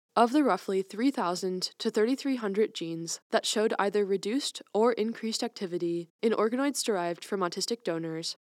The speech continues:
about ninety are related to the P I three K A K T pathway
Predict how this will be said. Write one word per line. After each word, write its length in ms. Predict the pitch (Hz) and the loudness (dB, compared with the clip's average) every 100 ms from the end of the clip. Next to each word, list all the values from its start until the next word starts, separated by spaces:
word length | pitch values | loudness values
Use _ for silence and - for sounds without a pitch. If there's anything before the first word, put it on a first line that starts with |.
| - | -6
about 320 | 226 240 233 | -2 -2 -2
ninety 500 | 214 220 262 311 320 | -4 -4 -2 0 0
are 160 | 220 240 | -2 -2
related 580 | 247 190 180 185 202 - | -2 -4 -6 -8 -10 -14
to 80 | 208 | -8
the 100 | 202 | -8
P 240 | 220 247 | -6 -8
I 140 | 269 302 | -6 -6
three 300 | - 240 233 | -8 -10 -10
K 400 | - 185 180 - | -12 -10 -8 -8
A 120 | 208 | -8
K 200 | 226 269 | -6 -8
T 220 | 262 226 | -8 -12
pathway 600 | - 175 175 - 170 175 | -12 -12 -12 -12 -10 -10